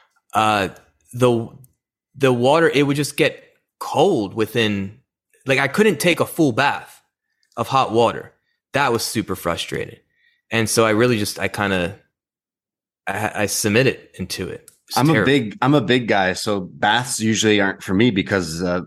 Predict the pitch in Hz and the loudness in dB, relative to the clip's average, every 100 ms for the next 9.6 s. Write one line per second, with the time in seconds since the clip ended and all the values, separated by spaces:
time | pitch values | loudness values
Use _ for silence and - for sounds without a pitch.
0 | - 90 82 _ - 95 98 90 - 107 | -4 -4 -4 _ -2 0 2 -2 0 -2
1 | - 95 90 90 101 101 90 90 101 - | 0 0 0 0 0 0 0 0 0 0
2 | 87 78 - - 95 - 117 120 117 82 | -2 -2 -4 0 0 0 0 2 0 0
3 | 107 117 117 107 101 92 - - _ _ | 4 4 6 4 4 0 -6 -20 _ _
4 | _ - 101 - 90 82 87 87 82 82 | _ -2 -2 0 -2 0 0 0 -2 -6
5 | - - - - 82 73 - _ - - | -8 -20 -12 -6 -4 -4 -10 _ -14 -10
6 | - - - 92 92 80 107 101 95 92 | -8 -4 0 2 0 0 -2 0 0 2
7 | 92 92 78 101 92 95 85 95 95 92 | 0 0 0 0 0 0 0 0 0 -2
8 | 90 95 95 87 90 85 85 - 90 110 | -2 -2 -2 -2 0 0 -2 -2 0 2
9 | 104 95 78 85 80 73 | 4 2 0 -2 -2 -6